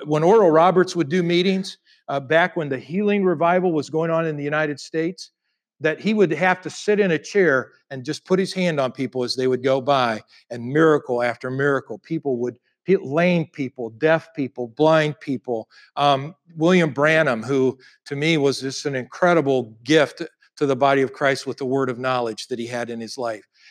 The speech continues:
how that he could stand and talk to people, and God would tell them where he, they lived at,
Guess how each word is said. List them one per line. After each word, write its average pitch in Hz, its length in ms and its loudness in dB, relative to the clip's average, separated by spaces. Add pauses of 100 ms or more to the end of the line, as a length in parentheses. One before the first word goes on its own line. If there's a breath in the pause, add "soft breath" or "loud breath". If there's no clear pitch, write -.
how 156 160 -2
that 139 120 0
he 180 140 6
could 156 180 0
stand 170 460 0
and 135 160 2
talk 151 320 2
to 147 80 -2
people, 120 480 -4 (240)
and 135 140 -6
God 151 220 4
would 143 180 0
tell 156 200 2
them 127 220 0
where 139 160 2
he, 135 160 -4
they 131 320 -2
lived 143 340 0
at, 113 260 -6